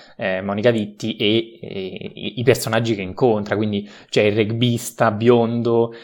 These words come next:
che magari preferisce guardare lo sport e le chiude la porta in faccia, ehm, e poi c'è il giovane omosessuale che invece vede in lei, no, una figura forte, un po' come la madre,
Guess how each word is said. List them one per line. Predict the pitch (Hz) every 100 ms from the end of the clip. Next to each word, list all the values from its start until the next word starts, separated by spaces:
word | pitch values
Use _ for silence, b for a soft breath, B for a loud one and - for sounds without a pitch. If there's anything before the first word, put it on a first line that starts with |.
| B
che | -
magari | 104 110 117
preferisce | 104 110 107 104 117
guardare | 117 113 113
lo | 107
sport | 107 - 123 117 117 - 127 117 117 - -
e | 123
le | 110
chiude | 107 110
la | 107
porta | 110 110
in | 101 98
faccia, | - 123 120 - 135 123 120 B B B
ehm, | 107 107 107 104 104 101 101 98 98
e | -
poi | - 127
c'è | 123 113 107
il | 113
giovane | 113 117 113
omosessuale | 110 107 110 - 123 113 110
che | 107
invece | 107 110 - 104
vede | 107 107
in | 110
lei, | 113 110
no, | 110
una | 104
figura | 101 107 107
forte, | 113 110 107 -
un |
po' | 101 110
come | 110
la | 104
madre, | 113 113 104 104 104